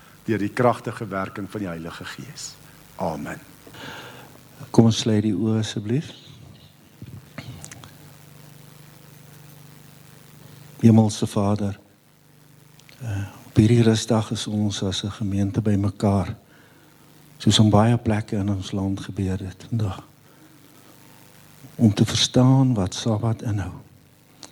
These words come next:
Speaker 2: Vader, ons erken dat ons hierdie ruimte en tyd nodig het,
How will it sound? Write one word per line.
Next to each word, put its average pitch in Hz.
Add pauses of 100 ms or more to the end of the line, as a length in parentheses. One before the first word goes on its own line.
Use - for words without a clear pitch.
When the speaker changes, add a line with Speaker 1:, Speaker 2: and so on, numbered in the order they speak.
(1120)
Speaker 2:
Vader, 127
ons 123
erken 127
dat 120
ons 113
hierdie 117
ruimte 113
en 110
tyd 107
nodig 107
het, 104